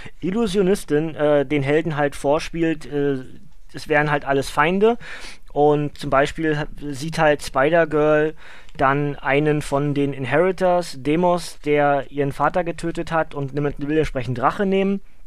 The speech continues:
Und, äh, ja, das also dann die große Geschichte. Ich suche grad den Namen von dieser, von dieser Illusionistin, aber ich find den grad nicht. Ich hab das gestern und, gestern grad erst gelesen. Also sowas, sowas wie Enchantress, aber ich,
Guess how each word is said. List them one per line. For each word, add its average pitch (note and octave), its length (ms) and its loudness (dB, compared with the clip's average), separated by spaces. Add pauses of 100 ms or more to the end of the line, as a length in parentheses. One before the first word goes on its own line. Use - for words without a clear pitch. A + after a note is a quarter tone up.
(440)
Und, C3+ 500 4
äh, B2 380 2 (400)
ja, A#2+ 340 4
das C#3+ 180 0
also D#3 480 2
dann D3 300 -2
die D3 80 -6
große D3 280 -2
Geschichte. E3+ 280 -6
Ich B2+ 100 -6
suche F3+ 160 -2
grad F3+ 200 -4
den B2+ 120 0
Namen D#3+ 300 0
von C#3 280 -2
dieser, B2+ 640 0
von C3 200 -6
dieser B2+ 320 -6
Illusionistin, C#3+ 1300 -2 (720)
aber B2+ 200 -4
ich C3 100 -10
find G3+ 200 -4
den C#3 120 -6
grad A2+ 200 -6
nicht. A#2+ 100 -6
Ich - 40 -12
hab - 60 -10
das - 180 -8 (200)
gestern E3+ 340 -6
und, E3 280 -10
gestern F#3 300 -6
grad E3+ 160 -6
erst - 200 -10
gelesen. D#3 540 -4 (220)
Also D3+ 460 -4
sowas, D#3+ 240 0
sowas E3 300 2
wie G3 120 -2
Enchantress, F#3+ 680 0
aber C#3 200 0
ich, - 200 -10